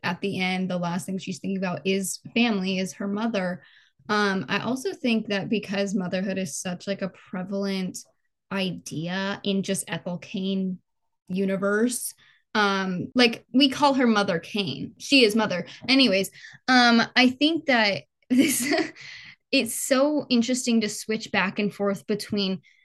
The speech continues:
the idea of her, her, she's being seen by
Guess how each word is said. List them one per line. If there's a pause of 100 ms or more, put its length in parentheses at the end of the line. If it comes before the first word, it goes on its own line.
(380)
the
idea
of
her, (880)
her,
she's
being
seen
by